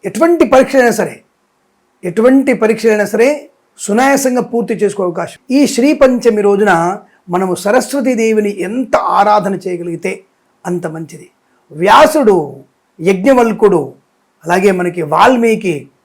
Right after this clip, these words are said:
వీళ్ళందరూ కూడా, ఆఖరికి గణపతి కూడా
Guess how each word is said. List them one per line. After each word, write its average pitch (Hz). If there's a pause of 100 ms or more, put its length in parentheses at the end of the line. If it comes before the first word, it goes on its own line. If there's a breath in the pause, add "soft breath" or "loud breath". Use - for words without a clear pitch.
(400)
వీళ్ళందరూ 214
కూడా, 180 (240)
ఆఖరికి 196
గణపతి 214
కూడా 180